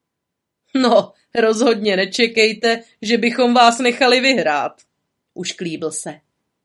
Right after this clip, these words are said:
Elza se zastavila a o krok odstoupila. "Děkuji za tanec," řekla pevným hlasem a hrdě odkráčela. Leopold sklapl paty. Posměšně se Elze uklonil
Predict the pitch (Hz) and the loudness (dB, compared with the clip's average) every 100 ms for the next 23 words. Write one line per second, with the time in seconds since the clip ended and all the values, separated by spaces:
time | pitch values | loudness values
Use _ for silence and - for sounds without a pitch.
0 | _ _ _ _ _ _ _ _ 208 214 | _ _ _ _ _ _ _ _ 2 2
1 | 226 226 185 180 185 - 220 226 233 240 | 0 -6 -6 -6 -6 -6 -6 -6 -6 -8
2 | _ _ _ - - 233 262 247 240 208 | _ _ _ -8 -6 -6 -6 -6 -6 -10
3 | - 170 156 175 156 170 _ _ _ _ | -8 -8 -8 -10 -12 -14 _ _ _ _
4 | _ _ _ _ _ _ 285 339 349 370 | _ _ _ _ _ _ 0 0 2 2
5 | 339 311 262 - 180 170 175 - - - | 2 2 0 -2 -10 -10 -14 -14 -16 -16
6 | _ _ _ _ _ - 180 220 - 208 | _ _ _ _ _ -14 -6 -6 -2 -2
7 | 185 233 208 175 170 202 208 - 240 240 | -2 -6 -4 -8 -4 -6 -6 -6 -4 -6
8 | - _ _ _ - 233 233 208 180 175 | -8 _ _ _ -6 -4 -2 -2 -4 -8
9 | 185 160 147 - 175 165 175 _ _ _ | -8 -8 -8 -12 -14 -14 -18 _ _ _
10 | _ _ _ _ _ _ _ _ _ _ | _ _ _ _ _ _ _ _ _ _
11 | _ - 285 277 233 233 208 196 - - | _ -6 0 2 2 2 0 0 -8 -2
12 | 214 180 165 - 147 - 160 _ _ _ | 0 0 -6 -8 -10 -14 -18 _ _ _
13 | _ _ _ _ _ - 175 190 185 185 | _ _ _ _ _ -10 -8 -6 -6 -4
14 | 202 190 196 185 185 180 - 180 214 208 | -6 -6 -6 -4 -4 -4 -6 -4 -4 -2
15 | 220 220 | -4 -6